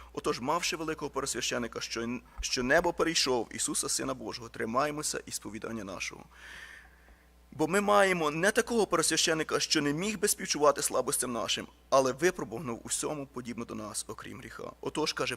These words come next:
приступаємо з відвагою до престолу благодаті, щоб прийняти милість та й свої-, де-, та для своєчасної допомоги знайти благодать».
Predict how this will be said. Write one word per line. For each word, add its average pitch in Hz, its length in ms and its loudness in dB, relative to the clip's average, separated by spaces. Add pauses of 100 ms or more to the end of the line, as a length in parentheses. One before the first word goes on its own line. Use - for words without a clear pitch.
приступаємо 151 760 0
з 127 160 4
відвагою 127 840 6 (360)
до 135 140 4
престолу 165 420 0
благодаті, 170 680 0 (400)
щоб - 240 -2
прийняти 139 680 2
милість 127 600 -2
та 131 80 0
й 117 40 2
свої-, - 300 -2 (440)
де-, 135 320 2 (540)
та 123 160 6
для 113 140 2
своєчасної 143 640 0
допомоги 123 400 -4
знайти 104 460 -8 (360)
благодать». 120 680 -2